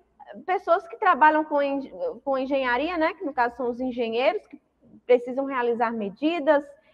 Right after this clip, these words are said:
é, que precisam ver a quantidade de produtos que deverão ser utilizados pra aquela construção, né? Ou os próprios matemáticos, imagina como seria difícil a vida deles sem a nossa calculadora, que torna a nossa vida mais simples, né?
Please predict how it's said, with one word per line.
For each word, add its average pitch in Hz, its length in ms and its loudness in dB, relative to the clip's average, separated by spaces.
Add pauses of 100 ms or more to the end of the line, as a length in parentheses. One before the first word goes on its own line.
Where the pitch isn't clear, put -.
(160)
é, 214 460 8 (320)
que - 40 -16
precisam 269 540 0 (220)
ver 254 300 4
a 254 120 8
quantidade 254 540 0
de - 80 -20
produtos 254 340 -2
que - 80 -20
deverão 233 320 -2
ser 240 120 -6
utilizados 226 500 -4
pra 214 100 -4
aquela 214 200 -4
construção, 285 840 0
né? 277 200 0 (240)
Ou 349 180 2
os - 120 -8
próprios 349 420 2
matemáticos, 285 680 -2
imagina 302 460 0
como 330 200 -6
seria 294 320 -2
difícil 311 540 -6
a 285 80 4
vida 254 280 -4
deles 226 460 -2 (480)
sem 269 360 0 (200)
a 240 240 4
nossa 233 360 2
calculadora, 226 640 0
que 233 120 -8
torna 240 460 0
a 226 100 -4
nossa 220 240 -2
vida 214 240 -4
mais 220 420 -2 (720)
simples, 311 440 0
né? 262 260 -2